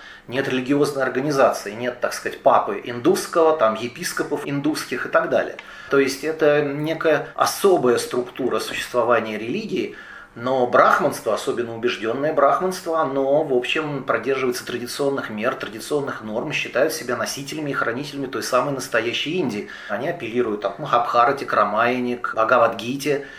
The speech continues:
И это тоже средний класс и по доходу, и по достатку. Они образованы, но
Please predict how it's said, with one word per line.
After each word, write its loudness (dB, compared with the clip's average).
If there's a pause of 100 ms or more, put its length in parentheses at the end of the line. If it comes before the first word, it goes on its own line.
(100)
И 0
это 2
тоже 2
средний 0
класс -4
и -6
по -6
доходу, 4
и 0
по -4
достатку. 2
Они -2
образованы, 4
но 4